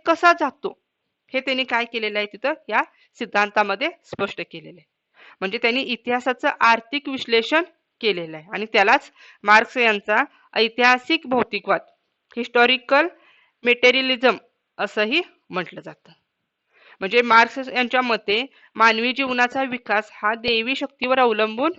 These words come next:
नसतो, तर तो मानवी समाजाचा विकास हा भौतिक उत्पादन शक्तीच्या वाढीतून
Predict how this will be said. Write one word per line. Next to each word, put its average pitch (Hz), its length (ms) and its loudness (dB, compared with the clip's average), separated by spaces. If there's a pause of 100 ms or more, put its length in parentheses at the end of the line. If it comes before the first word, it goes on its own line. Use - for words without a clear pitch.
(220)
नसतो, - 520 -6 (400)
तर 208 100 -4
तो 277 240 4 (360)
मानवी 220 340 2
समाजाचा 226 520 0
विकास 202 440 -6
हा 240 180 -6 (340)
भौतिक 214 500 -2
उत्पादन 240 420 0
शक्तीच्या 233 540 -2
वाढीतून 208 500 2